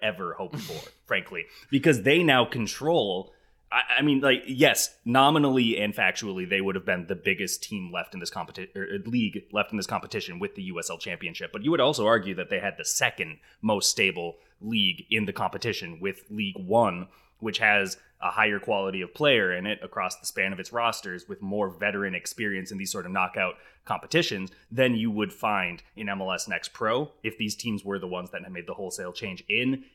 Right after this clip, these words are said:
And you would frankly argue most of nisa, just given some of the operational difficulties that the teams in that league continually face on a month-to-month basis. So it would have been a very easy route and avenue to get them into international play, which would have been great.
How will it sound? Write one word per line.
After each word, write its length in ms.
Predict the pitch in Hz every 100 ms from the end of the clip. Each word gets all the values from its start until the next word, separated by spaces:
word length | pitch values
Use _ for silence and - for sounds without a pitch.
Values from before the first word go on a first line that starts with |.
| _ 113
And 280 | 127 120 107
you 200 | 123 120
would 200 | 98 90 -
frankly 380 | 123 104 107
argue 280 | 98 98 101
most 480 | 92 98 113 104 -
of 160 | 92 101
nisa, 480 | 107 117 - 92
just 300 | 87 104 -
given 240 | 101 95 92
some 160 | -
of 40 | 90
the 80 | 92
operational 460 | 90 92 87 95 85
difficulties 560 | 98 - 87 82 85
that 120 | 175
the 60 | -
teams 240 | - 92
in 60 | 87
that 140 | 180
league 200 | - 87
continually 920 | - 107 95 - 127 113 104 92 87
face 560 | 87 - - 85 - - - -
on 140 | 92
a 40 |
month-to-month 760 | 95 98 95 - 101 82 82 -
basis. 480 | 98 82 - - - - -
So 300 | - 139 117 - -
it 80 | 139
would 120 | 147
have 40 |
been 100 | 135
a 60 | 117
very 340 | 98 135 135 123
easy 400 | 127 123 117 107
route 360 | 92 95 107 -
and 140 | 92 87
avenue 360 | 98 98 98
to 120 | -
get 160 | - 104
them 140 | 101
into 280 | 107 101 107 101
international 560 | 95 95 92 85 87
play, 260 | 85 131 117
which 180 | 92 98
would 100 | 90
have 80 | 85
been 100 | 80
great. 220 | 110